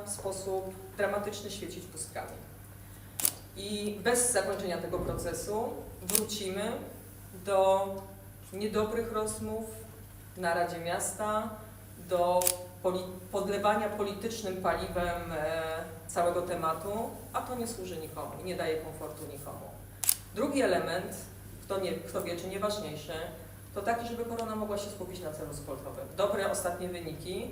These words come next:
wcale nie oznaczają, że możemy być pewni utrzymania w Ekstraklasie. A to jest dzisiaj absolutny priorytet.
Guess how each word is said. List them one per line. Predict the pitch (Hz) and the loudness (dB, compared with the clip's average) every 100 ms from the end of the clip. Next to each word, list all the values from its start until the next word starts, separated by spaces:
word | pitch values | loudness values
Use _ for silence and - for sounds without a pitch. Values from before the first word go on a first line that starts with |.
| - | -2
wcale | 190 180 | 2 2
nie | 180 | 2
oznaczają, | 175 170 - 147 165 196 | 0 -4 -2 -2 -2 -4
że | 214 190 | -4 -6
możemy | 185 190 190 | -4 -4 -4
być | 185 196 | -6 -6
pewni | - 160 180 | -4 -2 -2
utrzymania | 180 185 185 185 185 | -4 -6 -4 -2 0
w | |
Ekstraklasie. | 185 - 190 190 - - - - - - - - - | -2 -6 -8 -6 -6 -6 -10 -10 -12 -14 -14 -12 2
A | 180 | 2
to | 185 190 | 4 2
jest | 202 185 | 0 -2
dzisiaj | 190 - 185 175 180 - - | -4 -2 0 2 0 -4 -2
absolutny | 185 - 165 151 147 | 0 0 -2 -4 -8
priorytet. | - 147 135 131 - | -8 -6 -6 -6 -8